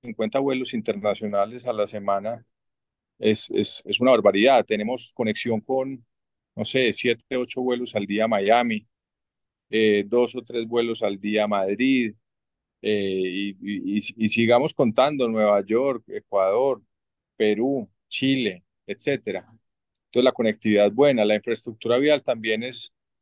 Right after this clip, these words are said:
es suficiente. Yo creo que puede ser mejor si la comparamos con países desarrollados, pero es bastante buena si la comparamos con países en desarrollo o ciudades en desarrollo. Eh,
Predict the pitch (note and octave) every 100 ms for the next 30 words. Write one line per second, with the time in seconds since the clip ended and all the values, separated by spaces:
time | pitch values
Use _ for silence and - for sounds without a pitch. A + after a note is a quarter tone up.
0 | _ - A#2 D3+ C3+ A#2 A#2+ G#2+ G2 E3+
1 | D#3 - G#2 D3 C#3+ A2+ - _ _ _
2 | - B2+ C3+ D#3 C#3 D3 C#3 C3+ D3 -
3 | _ _ _ - A#2 - G#2+ G#2+ G#2+ B2+
4 | - C3 A2 G#2 _ _ _ G#2 G#2 G2+
5 | B2 C3 A#2 G#2 G2+ F#2+ G2+ F#2 G2 G#2+
6 | A#2+ - G#2+ G#2 G2+ - _ _ _ _
7 | _ _ _ _ _ _ B2 - B2+ A2+
8 | B2+ A2+ A2+ G#2+ G2+ - G2 G2 F#2+ G#2+
9 | A2+ G#2 F#2 F#2 G#2+ A2 G2 F#2+ F#2 F#2+
10 | G#2 A2 G2+ F#2+ F#2+ G2+ - G#2 G2+ A2
11 | A2+ G#2+ A2 - _ _ _ _ _ _
12 | _ _ _ A#2 A#2+ A#2